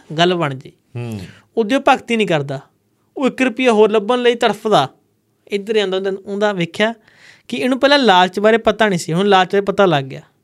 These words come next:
Speaker 2: ਹੂੰ।
Speaker 1: ਤੇ ਅੱਜ ਇਹ ਇਨਸਾਨ ਹੁਣ ਆਪਦੀ ਭਗਤੀ ਛੱਡ ਕੇ,
Speaker 2: ਹੂੰ।
Speaker 1: ਜਿਹ 'ਚ ਪੂਰਾ ਇਹ ਵਧੀਆ ਲੀਨ ਹੋ ਗਿਆ ਸੀ,
Speaker 2: ਹੂੰ।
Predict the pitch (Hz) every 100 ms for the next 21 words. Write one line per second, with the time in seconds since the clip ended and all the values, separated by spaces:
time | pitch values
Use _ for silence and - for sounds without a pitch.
0 | - 127 131 110 87 78 _ _ _ _
1 | _ - _ - 196 190 233 240 - -
2 | 220 214 214 190 202 202 190 208 233 208
3 | - 170 175 160 160 143 - - 120 113
4 | 87 - 185 226 214 226 240 233 226 247
5 | 220 220 226 190 185 180 147 143 _ _
6 | 113 107 90